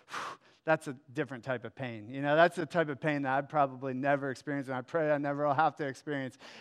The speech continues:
And so as he was laying down on the ground, you know, he popped back up afterwards, and he was awesome about it. He was super tough about it and everything.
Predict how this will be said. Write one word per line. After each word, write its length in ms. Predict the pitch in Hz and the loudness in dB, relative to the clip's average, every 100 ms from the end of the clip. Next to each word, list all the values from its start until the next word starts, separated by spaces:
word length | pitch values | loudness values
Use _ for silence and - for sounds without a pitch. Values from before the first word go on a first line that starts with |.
| 160 | -2
And 180 | 170 | -2
so 280 | - 196 165 - - | 6 6 6 2 -2
as 160 | 175 170 | 0 2
he 100 | 196 | 0
was 200 | 180 - | 0 0
laying 240 | 165 190 196 | 2 2 6
down 200 | 185 185 | 6 6
on 60 | 180 | 4
the 80 | |
ground, 320 | 143 160 165 160 | 4 6 6 4
you 60 | |
know, 140 | 156 156 | 2 0
he 120 | 156 | -2
popped 380 | - 156 156 160 | 2 4 4 6
back 240 | 156 151 | 4 6
up 220 | 156 151 - | 2 2 2
afterwards, 680 | 151 - 156 151 147 147 | 0 0 -2 0 0 -2
and 120 | 127 127 | -4 -6
he 80 | |
was 200 | 147 131 - | -6 -8 -4
awesome 340 | 135 131 - 151 | -2 -2 -4 -4
about 240 | 135 135 | 0 0
it. 60 | 143 | -2
He 80 | |
was 160 | 143 127 - - - | -6 -10 -16 -20 -10
super 300 | - 143 139 | -8 -6 -4
tough 260 | 147 139 | -4 -4
about 240 | 151 143 143 | 2 4 4
it 140 | 147 | 0
and 100 | 147 | -2
everything. 400 | 147 143 151 147 | -2 -2 -2 -4